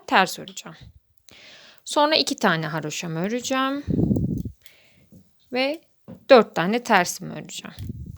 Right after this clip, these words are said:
Yine dört ters, iki düz şeklinde arkada devam edeceğim. Bir sonraki artırmamda da yine bunu arkada ters olacağım.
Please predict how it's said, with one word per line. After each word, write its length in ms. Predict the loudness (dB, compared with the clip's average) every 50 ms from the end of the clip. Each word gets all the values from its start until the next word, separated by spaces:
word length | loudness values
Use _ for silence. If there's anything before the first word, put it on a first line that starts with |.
| -18 _ _ _ -20 -20 -20 -20 _ _ _ -2
Yine 280 | 0 2 2 4 8
dört 280 | 8 8 8 8 4 0
ters, 300 | 4 4 4 4 2 0
iki 260 | -6 -4 -4 -4 -2
düz 280 | -2 -2 -2 -2 -6 -10 _ _ -10
şeklinde 500 | -6 -2 -2 -2 -2 -4 -6 -4 -2 0
arkada 420 | 2 2 0 0 -2 -2 0 2
devam 320 | 2 2 4 2 2 2 0
edeceğim. 480 | -2 -2 -4 -4 -2 -2 -2 -2 -4 -6 -10 -18 -20 -20 -20 -20 -20 -20 -20 _ _ _ _ _ -20 -20 -20 -20 -20 -20 -20 -20 -20 -20 _ _ 0
Bir 100 | 0 2
sonraki 500 | 4 4 4 6 6 6 4 4 6 8
artırmamda 880 | 10 10 10 10 6 0 -2 -2 0 2 2 2 2 0 0 0 0 0
da 240 | 0 -2 -2 -4 -8 -14 _ _ _ _ _ _ _ _ _ _ _ _ _ _ _ _ _ _ _ _ -20 -20 -20 -20 -20 -20 -20 -20 -20 -20 -20 -20 -20 _ _ _ -20 -20 -20 -20 -20 -20 -20 -20 _ 0
yine 320 | 6 6 8 10 8 8 8
bunu 240 | 4 4 4 4 4
arkada 360 | 4 4 2 0 0 0 2
ters 360 | 6 8 8 8 6 4 0
olacağım. 480 | -2 -2 -2 2 2 2 2 2 -2